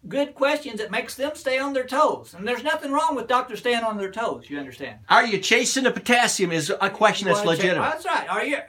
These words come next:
Speaker 1: where's the potassium going? Because, you know, the mice follow the cheese.
Speaker 2: <laughs> Thank you, Doctor Sam. I hope this has been helpful. Don't forget to subscribe, like us, and down below,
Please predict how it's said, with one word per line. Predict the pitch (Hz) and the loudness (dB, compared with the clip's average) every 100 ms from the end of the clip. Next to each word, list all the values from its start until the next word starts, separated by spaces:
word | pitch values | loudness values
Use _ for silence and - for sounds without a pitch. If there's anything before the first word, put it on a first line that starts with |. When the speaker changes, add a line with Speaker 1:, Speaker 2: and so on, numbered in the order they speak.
| 185 | -2
Speaker 1:
where's | 226 294 | 0 0
the | 320 | -2
potassium | 311 339 320 294 254 | -4 -2 -2 -2 -4
going? | 208 180 143 | 0 0 -2
Because, | 147 175 175 | -4 -4 -4
you | 147 | -6
know, | 180 180 180 - _ _ _ | -4 -4 -4 -8 _ _ _
the | 139 | -8
mice | 156 180 185 | -4 -4 -6
follow | 180 180 180 | -6 -4 -4
the | 175 | -6
cheese. | 151 - 120 - - _ | -14 -12 -14 -16 -20 _
Speaker 2:
<laughs> | - - | -20 -12
Thank | - - - 202 220 - 247 240 | -10 -8 2 4 4 4 2 2
you, | 240 | 4
Doctor | 214 196 160 | 4 4 0
Sam. | 170 196 214 - - - _ | 6 6 6 2 -14 -20 _
I | 202 | 6
hope | 214 233 | 6 4
this | 214 | 0
has | 202 | -6
been | 175 175 | 0 4
helpful. | 202 - 240 240 - | 4 4 -2 -8 -2
Don't | - 214 | 0 0
forget | 143 151 | -2 -4
to | 127 | -6
subscribe, | - 123 - 226 240 233 - - | -10 -8 2 6 6 2 -4 -8
like | 131 175 - | 0 0 0
us, | 220 202 - | -4 -8 -6
and | 127 127 123 | -6 -4 -6
down | 120 156 202 | 0 4 4
below, | 214 190 156 156 | 2 0 0 0